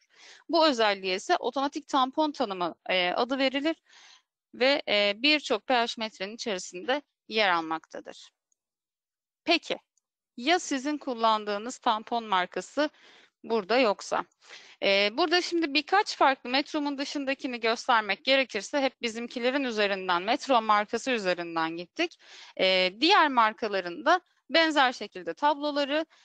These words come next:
ve benzer P H değerlerine karşılık gelen, e, milivolt değerlerini,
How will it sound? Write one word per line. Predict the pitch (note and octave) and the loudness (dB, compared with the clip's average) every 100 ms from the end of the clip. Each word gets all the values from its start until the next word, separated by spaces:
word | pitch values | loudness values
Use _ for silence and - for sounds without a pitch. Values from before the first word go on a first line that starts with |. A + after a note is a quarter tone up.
| - | -6
ve | A3 | -2
benzer | A3+ A#3 A#3+ E4+ F4+ | 0 0 2 4 4
P | D4 | 0
H | C4 D4+ C#4 | 0 0 0
değerlerine | B3 G#3+ G3 F3 F3 | 0 0 0 -4 -4
karşılık | - B3+ A#3+ - F3+ - | 0 2 0 -8 -10 0
gelen, | C#4 B3+ D#4 F4 _ _ _ _ _ _ - - | 2 4 2 -2 _ _ _ _ _ _ -18 -8
e, | G3+ F#3+ F#3+ G3 | -4 -4 -4 -4
milivolt | A#3 C4 B3+ A#3+ - | -4 0 0 0 0
değerlerini, | G#3 G3 F#3+ F3+ F3 G3+ C#4+ | 2 2 0 -4 -4 -4 -4